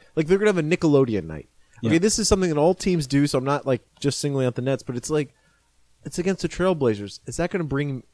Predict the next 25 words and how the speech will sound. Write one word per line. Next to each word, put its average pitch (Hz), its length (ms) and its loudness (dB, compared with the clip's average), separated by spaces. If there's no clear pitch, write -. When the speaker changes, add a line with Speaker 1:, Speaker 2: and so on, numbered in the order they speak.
Speaker 1:
me 151 240 -6
in? 160 80 -6
I 170 100 -6
don't 208 180 -6
care. 208 440 0
Speaker 2:
I - 20 -6
mean, 196 140 0
think 233 160 4
about 202 260 4
the, 135 240 4
the 120 380 2
young 156 300 4
kids 165 380 6
coming 143 240 2
into 120 180 0
Brooklyn, 113 420 -2
too. 110 140 -2
I 107 40 0
mean, 113 280 0
young 95 200 -6
kids, 95 200 -6
I - 20 -2
mean, 92 140 -2
like, 87 140 -8
the 87 100 -8